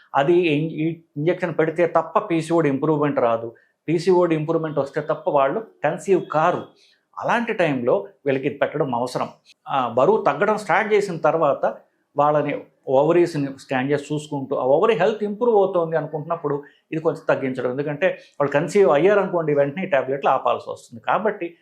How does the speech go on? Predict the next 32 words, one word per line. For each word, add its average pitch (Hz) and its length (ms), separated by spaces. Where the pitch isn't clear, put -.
వాళ్ళు 139 200
గైనకాలజిస్ట్, 151 580
కార్డియాలజిస్ట్ 131 600
కలిసి 208 440
చేసేటటువంటి 135 640
ట్రీట్మెంట్ 131 480
అది. - 200
ఈ 226 120
ఇంజెక్షన్ 208 640
కానీ 170 180
టాబ్లెట్ 160 380
కానీ 151 180
తీసుకుంటే, 147 720
మిగతా 185 320
మందులతో 160 460
నాకేమన్నా, 139 580
మిగతా 131 260
మందులు 156 220
తగ్గించాలా, 127 680
ఆపాలా 123 540
అనేటటువంటి 117 580
డౌట్లు 113 340
రావచ్చు. 104 440
So, 143 280
కొన్ని 151 220
మందులు 127 360
ఏవైతే 131 680
షుగర్కి 226 400
already 214 360
మందులు 190 260
తీసుకుంటున్నారు 170 580
అనుకోండి, 127 460